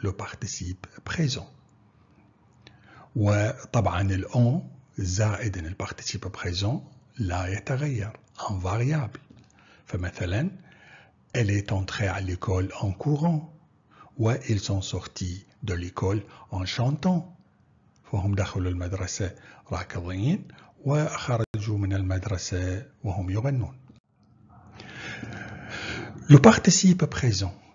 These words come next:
يتكون من خلال الراديكال جذر de première personne de pluriel، الشخص الأول جمع،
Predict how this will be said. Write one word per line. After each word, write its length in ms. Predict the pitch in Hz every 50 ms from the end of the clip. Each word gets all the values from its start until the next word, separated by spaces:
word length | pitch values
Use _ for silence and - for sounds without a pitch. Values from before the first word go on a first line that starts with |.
| _ _ -
يتكون 760 | 131 127 127 131 - - - 123 127 131 127 139 151 156 180 185
من 240 | 151 107 104 98 95
خلال 540 | - - 110 101 98 104 104 101 98 98 - - 113
الراديكال 760 | 104 98 - 95 90 - 95 - - 110 98 104 131 165 - - - - 120 107 -
جذر 380 | - 92 87 92 98 120 147 - - - - - _ _ _ _ - - 131
de 80 | 127
première 420 | 127 - - 104 101 98 95 95 -
personne 360 | - 107 98 - - 131 127
de 60 | 123 127
pluriel، 640 | 127 - 139 135 147 147 156 151 127 107 98 - -
الشخص 480 | - - - - 95 92 - - -
الأول 560 | 98 95 87 - 104 95 95 98 104 107 117 113
جمع، 380 | - 170 185 165 127 - -